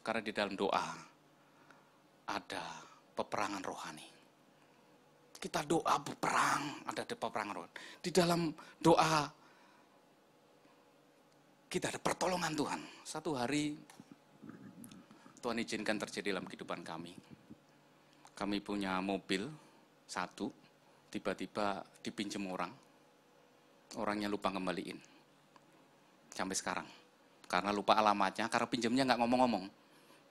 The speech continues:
Gitu, Saudara. Dampaknya adalah pelayanan kami.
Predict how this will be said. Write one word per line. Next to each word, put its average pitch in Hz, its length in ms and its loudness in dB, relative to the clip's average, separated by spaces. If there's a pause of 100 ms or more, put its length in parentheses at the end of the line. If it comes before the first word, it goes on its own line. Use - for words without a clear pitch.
(100)
Gitu, 82 240 -2
Saudara. 78 240 -8 (1300)
Dampaknya 165 720 8
adalah 151 160 6
pelayanan 156 480 6
kami. 151 320 4